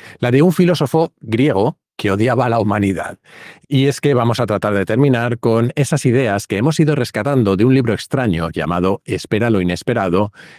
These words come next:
en el que Roger von Oech trataba de sacar aprendizajes sobre creatividad de un tal Heráclito. Un plan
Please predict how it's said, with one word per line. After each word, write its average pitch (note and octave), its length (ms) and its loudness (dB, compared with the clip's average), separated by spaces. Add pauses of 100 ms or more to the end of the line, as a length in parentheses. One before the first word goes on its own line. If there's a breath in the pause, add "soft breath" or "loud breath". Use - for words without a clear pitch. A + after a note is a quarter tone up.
en D3+ 140 2
el D3+ 120 2
que D3+ 220 4
Roger F3 400 2
von D3+ 200 4
Oech A#2 440 -2
trataba A#2 400 0
de A2 80 0
sacar G#2+ 360 -4
aprendizajes G2+ 720 -2
sobre D#2+ 360 -6
creatividad A2 760 0 (380 soft breath)
de C3 160 0
un C3 140 2
tal A2 400 -2
Heráclito. E2 680 -8 (440)
Un F#3+ 160 0
plan E3+ 340 -2